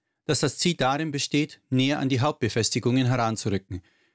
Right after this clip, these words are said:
während andere sagen, dass der Stellungswechsel durch den jüngsten russischen Vorstoß aus dem Süden erzwungen wurde.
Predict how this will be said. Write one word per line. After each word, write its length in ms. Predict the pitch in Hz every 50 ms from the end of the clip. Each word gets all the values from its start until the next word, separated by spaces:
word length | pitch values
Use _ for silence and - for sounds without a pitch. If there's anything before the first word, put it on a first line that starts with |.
| _ _ _ _ _
während 220 | 131 127 120 120 120
andere 320 | 123 143 175 180 160 156
sagen, 440 | - - 120 120 131 135 147 143 135
dass 160 | 127 120 -
der 100 | 127 113
Stellungswechsel 720 | - - 151 165 180 170 - 170 165 - - 185 170 165
durch 160 | 165 - 127 120
den 180 | - 123 117
jüngsten 360 | 127 160 165 - - 165 156
russischen 400 | 151 127 127 123 - 123 110 113
Vorstoß 560 | 104 - 123 127 135 - - 147 147 143 - -
aus 160 | 117 107 -
dem 100 | 120 107
Süden 340 | - - 135 143 143 156 147
erzwungen 500 | 143 - - - 131 117 117 104 98 90
wurde. 300 | 98 95 95 98 98